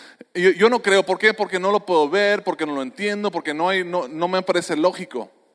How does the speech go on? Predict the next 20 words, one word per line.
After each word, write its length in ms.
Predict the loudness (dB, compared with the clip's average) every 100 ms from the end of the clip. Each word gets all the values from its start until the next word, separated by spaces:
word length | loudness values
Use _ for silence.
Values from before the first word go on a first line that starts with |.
| _ -20 -8
En-, 160 | -8 -4
entonces, 380 | -2 2 2 2
¿por 160 | -2 2
qué 200 | 0 2
creer, 560 | 0 4 2 2 -2
por 120 | -4
qué 80 | -2
estar 260 | 0 0 2
hablando 840 | 0 2 2 0 0 -2 -2 -4 -8 -6
acerca 460 | -4 0 0 2 0
de 100 | 0
cosas 280 | -2 -6 -6
que 120 | 0
no 160 | 2 4
podemos 400 | 2 2 -2 0
ver, 320 | -2 -2 -8 -20 -6
que 120 | -2
no 140 | 2 4
podemos 400 | 4 4 2 0
comprobar 800 | 0 0 0 0 4 4 2